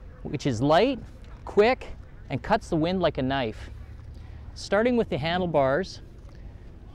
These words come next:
you're able to set up in a low aerodynamic position riding on your forearms, and that, that keeps you a low profile to the wind.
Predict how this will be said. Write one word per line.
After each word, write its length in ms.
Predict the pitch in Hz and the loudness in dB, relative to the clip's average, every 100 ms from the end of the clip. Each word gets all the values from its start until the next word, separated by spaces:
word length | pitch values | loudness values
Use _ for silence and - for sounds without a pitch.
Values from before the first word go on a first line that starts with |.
| - - - - - - - - - - | -16 -16 -16 -16 -16 -16 -16 -16 -16 -6
you're 140 | 147 165 | 2 6
able 220 | 202 220 | 6 6
to 40 | |
set 240 | 156 196 190 | 4 6 8
up 160 | 202 | 8
in 80 | 165 | 6
a 60 | 131 | 6
low 300 | 135 170 196 | 8 10 10
aerodynamic 680 | 196 180 170 160 165 151 | 8 8 6 8 6 4
position 400 | - 139 165 151 | 2 2 2 2
riding 320 | 131 135 160 160 | 2 4 4 2
on 80 | |
your 100 | 156 | 0
forearms, 760 | 135 160 156 139 123 123 - - - - - - - - - - - - | 2 4 4 4 2 0 -4 -10 -14 -16 -16 -16 -16 -16 -14 -16 -16 -10
and 140 | 131 135 | 0 4
that, 220 | 170 151 | 4 4
that 180 | 160 160 | 2 4
keeps 260 | 185 - | 2 4
you 220 | 147 135 139 | 4 6 4
a 120 | 135 | 4
low 200 | 131 156 | 8 10
profile 460 | 175 180 165 165 151 | 10 6 4 6 4
to 100 | 156 | 4
the 100 | 147 | 2
wind. 340 | 135 120 113 | 2 2 0